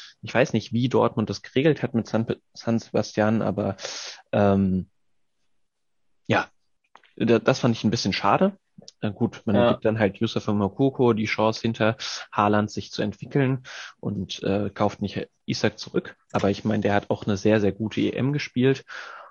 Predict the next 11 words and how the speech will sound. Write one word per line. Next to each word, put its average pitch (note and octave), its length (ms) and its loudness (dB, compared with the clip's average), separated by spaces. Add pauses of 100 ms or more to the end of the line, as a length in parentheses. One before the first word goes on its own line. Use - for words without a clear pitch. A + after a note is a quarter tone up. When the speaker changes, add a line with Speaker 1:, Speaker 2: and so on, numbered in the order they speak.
(140)
Speaker 1:
Und G#2+ 180 -2
dann, A2 300 2 (160)
äh, - 80 -6
ja, - 280 -6 (240)
ich - 160 -10
glaub, A2+ 320 2
dass, - 440 -2
also G2+ 400 -4
nach G#2+ 200 -2
Abgängen G#2+ 520 -2
von G2 360 -2